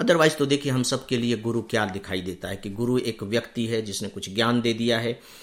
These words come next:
सामान्य तौर पर तो हम यही मान लेते हैं कि जिसने प्राइमरी या मिडिल स्कूल में हमको पढ़ा दिया है, वो हमारा गुरु है।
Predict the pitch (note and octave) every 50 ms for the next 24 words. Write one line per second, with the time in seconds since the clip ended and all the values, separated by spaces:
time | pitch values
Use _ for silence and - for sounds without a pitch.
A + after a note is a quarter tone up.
0 | - - - - - - B2+ C3 C3 C3+ C#3 C#3 B2+ C3+ C3+ B2+ - - B2+ A#2+
1 | - B2+ B2 A#2+ A#2 A2+ B2+ B2+ B2+ B2 B2 B2 A#2+ B2 A#2+ - B2 A#2+ A#2+ A#2
2 | A#2+ G#2+ G#2 G#2 - A#2 G#2+ G#2+ A2 A2 A2 A2 A2+ A2+ A2+ A2 G#2+ G#2+ G#2+ G#2
3 | A2 A2 G#2+ - - - A2 G#2+ A2 A2 G#2+ G#2 G#2 G#2 G#2 - G2+ G2+ G2 F#2+
4 | F#2+ G2+ G2 G2 G#2 G#2 G2+ G2+ G2 G#2 G#2+ G#2 A2 G#2+ G#2+ G#2+ A2 G#2 G2+ G#2
5 | G#2 G#2 G#2 G2 G#2 G2+ G#2